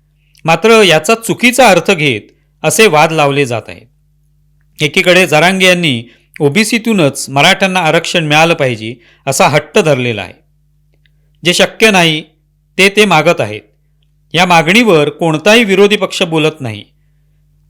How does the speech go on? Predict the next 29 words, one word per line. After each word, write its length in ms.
सरकारने 440
आता 220
निर्णय 360
घ्यावा 300
अशी 240
विरोधी 320
पक्षांची 440
भूमिका 380
आहे. 160
पण 120
मग 160
राजापूरकर 800
हे 140
ओबीसी 480
सेलचे 340
प्रतिनिधी 500
म्हणून 320
तिथे 220
भेटायला 380
गेल्यावर 460
ओबीसीतून 640
आरक्षण 480
देता 300
येईल 300
याबद्दल 500
त्यांचं 320
काय 280
मत 280
आहे 280